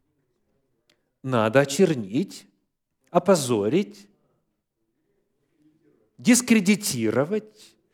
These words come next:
нынешних начальников. Поэтому они говорят, шестнадцатая глава, шестнадцатая глава, стихи с двенадцатого по четырнадцатый. С двенадцатого по четырнадцатый. И послал Моисей позвать Дафана и Аверона, сынов Елиава.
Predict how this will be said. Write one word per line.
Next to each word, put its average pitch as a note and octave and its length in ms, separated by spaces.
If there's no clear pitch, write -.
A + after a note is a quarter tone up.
нынешних A3 880
начальников. G#2 840
Поэтому A#3 240
они C#4 140
говорят, C4 320
шестнадцатая A3+ 600
глава, C3+ 460
шестнадцатая E3 440
глава, F3+ 220
стихи D#3 640
с B2+ 120
двенадцатого C#3+ 480
по B2+ 100
четырнадцатый. G2+ 680
С B2 80
двенадцатого C3 340
по A2+ 80
четырнадцатый. - 380
И B2+ 80
послал G3 500
Моисей F#3 480
позвать D#3+ 720
Дафана D#3 460
и D3+ 160
Аверона, D3+ 500
сынов C3 380
Елиава. B2+ 560